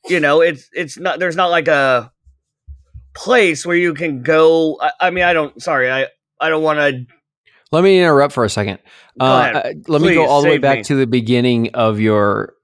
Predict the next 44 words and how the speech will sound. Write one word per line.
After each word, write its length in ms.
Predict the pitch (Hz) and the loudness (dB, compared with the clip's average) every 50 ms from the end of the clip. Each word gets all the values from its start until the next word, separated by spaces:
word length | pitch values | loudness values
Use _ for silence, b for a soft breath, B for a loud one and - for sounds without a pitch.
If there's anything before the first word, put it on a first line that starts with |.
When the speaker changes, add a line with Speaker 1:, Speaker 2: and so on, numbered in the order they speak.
| _ | _
Speaker 2:
of 220 | - 127 117 107 110 | 0 0 2 2 2
your, 600 | 110 107 107 104 104 101 101 101 101 101 - - - | 2 2 4 4 4 2 2 2 0 0 -2 -2 -2
uh, 200 | 110 107 107 - | -2 -2 -2 -2
statement. 600 | - - - 120 113 107 107 101 95 95 - 104 | -2 0 0 2 2 2 0 -2 -2 -2 -4 -2
And 200 | 113 110 110 110 | -2 0 2 2
you 160 | 110 110 104 | 2 0 0
said 580 | - - 117 107 104 101 101 101 95 101 - - 117 | 0 0 2 2 2 2 2 0 -2 -4 -8 -6 -4
basically 720 | 117 117 113 104 - 113 107 - 120 113 110 107 107 107 | -2 -2 0 0 -2 -2 -2 0 0 2 2 2 2 0
that 220 | 107 110 104 101 110 | 0 0 0 0 -2
you 100 | 110 107 | -4 -4
felt 220 | - - 110 104 | -2 -2 0 0
like 180 | 104 101 - - | 0 -2 -2 -2
it 60 | 113 | -2
was 100 | 104 101 | -2 -2
kinda 220 | - - 110 104 101 | -2 -2 -2 -2 -4
taboo 400 | - - 107 101 98 113 110 107 | -4 -2 -2 0 0 0 0 0
to 100 | 101 101 | -2 -2
talk 300 | - - 104 98 92 - | -2 -2 -2 -2 -2 -2
about 300 | 107 104 101 98 95 - | -2 0 0 0 0 -2
what 260 | 104 110 107 - - | -2 -4 -4 -4 -4
you 60 | 107 | -4
were 100 | 98 98 | -4 -2
doing 480 | 98 113 113 110 101 98 98 101 101 95 | 0 0 2 2 2 0 0 -2 -2 -4
as 120 | 110 - - | -6 -4 -2
far 180 | - 107 101 | -2 -2 0
as 80 | 101 - | -2 -2
trying 200 | - - 101 98 | -4 -4 -4 -4
to 40 | 110 | -4
find 240 | - 98 95 95 - | -4 -4 -4 -4 -2
dates. 280 | - 104 101 101 - | -2 -2 -2 -2 -4
It 20 | 98 | -4
might 180 | 101 98 98 | -6 -6 -4
be, 240 | 101 104 98 95 - _ _ | -6 -6 -8 -8 -10 _ _
uh, 300 | 117 110 107 107 107 104 - | -8 -6 -6 -6 -6 -8 -6
embarrassing. 540 | 135 127 113 117 113 123 123 156 170 190 190 b b b b b b b b b b b | -4 -2 0 2 2 2 0 0 -2 -2 -4 b b b b b b b b b b b
Speaker 1:
Yep. 240 | 165 180 175 - _ _ | -2 -2 -2 -4 _ _
Speaker 2:
But 160 | 131 127 131 123 | 0 0 0 0
I 120 | 135 135 | 0 0
would 220 | 139 139 147 143 127 | 2 2 0 -2 -2
think 380 | - - - 160 165 160 - - | -4 -2 0 0 0 0 -2 -4
that, 640 | 120 113 120 117 113 113 113 113 113 - - - - _ _ _ _ _ _ _ _ _ _ _ _ _ _ _ _ _ _ _ _ _ _ _ - | -4 -2 0 0 2 2 0 -2 -4 -6 -12 -20 -20 _ _ _ _ _ _ _ _ _ _ _ _ _ _ _ _ _ _ _ _ _ _ _ -2
or 100 | 123 120 | 0 0
at 120 | 117 127 | 0 0
least 400 | 127 131 123 117 - - - | 0 0 0 0 -2 -6 -12